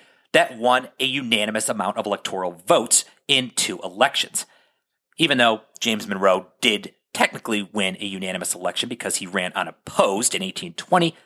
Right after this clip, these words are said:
that elector decided to throw his vote away so that George Washington could be the only president ever unanimously elected. But I digress.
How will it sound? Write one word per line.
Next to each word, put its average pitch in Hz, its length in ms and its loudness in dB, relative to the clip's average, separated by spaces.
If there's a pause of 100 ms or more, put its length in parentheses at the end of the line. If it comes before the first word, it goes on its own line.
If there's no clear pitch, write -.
(260)
that 170 140 6
elector 127 260 4
decided 113 360 2
to 101 80 -4
throw 92 180 -2
his 85 180 -12
vote 85 220 -4
away 104 320 4
so 127 180 2
that 107 240 4
George 90 240 -6
Washington 87 480 -6
could 92 260 -4
be 87 140 0
the 95 160 -6
only 85 280 -6
president 90 460 -2
ever 95 200 2
unanimously 85 680 -6
elected. 95 520 -2 (680)
But 202 160 6
I 123 100 6
digress. - 440 0